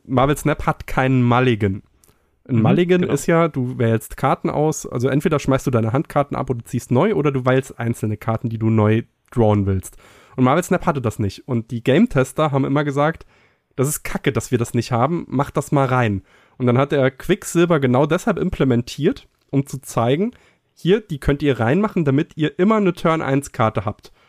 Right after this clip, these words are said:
Speaker 1: Und er
Speaker 2: Mhm.
Speaker 1: hat gemeint, bei allen Game-Testern war das die erste Karte, die dann irgendwann aus dem Deck geflogen ist, weil sie gemerkt haben, „Das brauchen wir nicht.“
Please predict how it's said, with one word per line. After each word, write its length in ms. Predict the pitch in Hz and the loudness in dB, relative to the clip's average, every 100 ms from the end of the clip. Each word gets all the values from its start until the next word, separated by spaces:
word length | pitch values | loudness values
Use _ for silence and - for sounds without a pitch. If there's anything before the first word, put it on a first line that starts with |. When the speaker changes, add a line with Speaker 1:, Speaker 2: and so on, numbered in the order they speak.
| _ _ _ | _ _ _
Speaker 1:
Und 80 | 143 | -2
er 40 | |
Speaker 2:
Mhm. 60 | 131 | 0
Speaker 1:
hat 140 | 143 | 2
gemeint, 400 | 139 123 131 143 | 0 0 0 0
bei 160 | - 123 | -2 -2
allen 220 | 135 180 | 0 0
Game-Testern 580 | 151 147 175 160 - 143 | 2 0 0 -6 -2 0
war 80 | 123 | 0
das 140 | 135 | -2
die 100 | 139 | -4
erste 240 | 131 131 139 | -6 -4 -4
Karte, 260 | 127 123 | -2 -2
die 120 | 123 | -2
dann 120 | 117 131 | -2 0
irgendwann 320 | 139 131 127 | 0 0 0
aus 100 | 120 | -2
dem 100 | 117 | -4
Deck 160 | 110 143 | -2 -2
geflogen 540 | 160 - - 139 139 | -4 -6 0 2 2
ist, 120 | 127 | -2
weil 100 | 127 | -2
sie 80 | 117 | 0
gemerkt 280 | 117 113 120 | 0 0 0
haben, 100 | 127 | -2
„Das 120 | 117 | -2
brauchen 340 | - 113 110 104 | -4 -8 -8 -10
wir 80 | |
nicht.“ 280 | 113 104 - | -10 -14 -16